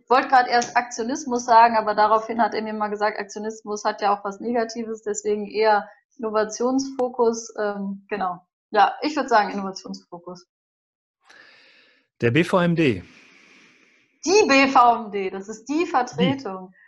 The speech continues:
Speaker 2: Okay.
Speaker 1: <laughs> Ähm, ein
Speaker 2: Die B V M D.
Speaker 1: ein Sammelbecken für ganz viele, äh, junge Menschen mit spannenden Ideen,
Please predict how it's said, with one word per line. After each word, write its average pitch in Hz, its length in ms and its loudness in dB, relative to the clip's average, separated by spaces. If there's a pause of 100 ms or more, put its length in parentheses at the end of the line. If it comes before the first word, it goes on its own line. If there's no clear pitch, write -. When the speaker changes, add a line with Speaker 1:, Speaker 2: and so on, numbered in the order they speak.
(120)
Speaker 2:
Okay. - 200 2 (580)
Speaker 1:
<laughs> - 0 - (320)
Ähm, 247 440 2
ein 262 500 0
Speaker 2:
Die 226 80 -8
B 220 60 -16
V - 80 -12
M 117 140 -12
D. 104 140 -18 (600)
Speaker 1:
ein 247 240 2
Sammelbecken 269 720 2
für 226 260 -6
ganz 247 300 -2
viele, 233 220 -6
äh, 208 720 -6
junge 214 280 -8
Menschen 214 400 -14
mit 196 220 -14 (120)
spannenden 196 640 -8
Ideen, 196 640 -8